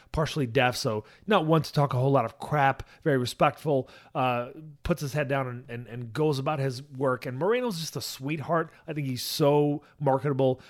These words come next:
uh, as, as, you know, a Mexican-born fighter who still resides in Mexico proudly to represent that country as the first guy in M M A. I know they wanted that to be Cain Velasquez, but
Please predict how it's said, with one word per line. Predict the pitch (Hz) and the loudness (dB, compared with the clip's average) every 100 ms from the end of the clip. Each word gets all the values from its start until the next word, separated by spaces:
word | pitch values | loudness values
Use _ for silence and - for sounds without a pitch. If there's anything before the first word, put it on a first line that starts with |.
| - 147 | -8 0
uh, | 123 113 | 0 0
as, | 123 113 - | -4 -4 -8
as, | - 127 113 | -4 -4 -2
you | 165 | -2
know, | 139 120 - | 0 -2 -4
a | 123 | -4
Mexican-born | 120 131 143 - 165 135 131 135 | -2 -2 -2 -2 -2 0 2 2
fighter | 147 131 139 | 0 0 0
who | 196 | -2
still | - - 233 240 175 123 _ _ _ _ _ | -4 0 0 2 -2 -6 _ _ _ _ _
resides | 156 147 127 143 135 143 | 0 2 4 2 2 -2
in | 135 | -2
Mexico | 135 - 139 127 | -4 -4 -6 -6
proudly | 104 - 147 135 120 113 - _ | -6 -2 0 0 -4 -8 -12 _
to | - 147 | -4 0
represent | 143 135 147 | 0 2 0
that | 143 127 | 0 -2
country | 139 - | -4 -2
as | 131 | -4
the | 117 | -4
first | - 151 - | 0 0 2
guy | 135 | 0
in | |
M | 131 | 0
M | 127 | 0
A. | 123 120 123 123 | 0 -2 -2 -2
I | |
know | 139 135 | -2 0
they | 127 | -2
wanted | 113 135 139 117 | 0 0 0 -2
that | 120 120 | -4 -4
to | |
be | 123 | -12
Cain | 113 131 | -8 -6
Velasquez, | 117 123 127 - 117 98 | -4 -4 -4 -6 -8 -6
but | 113 | -8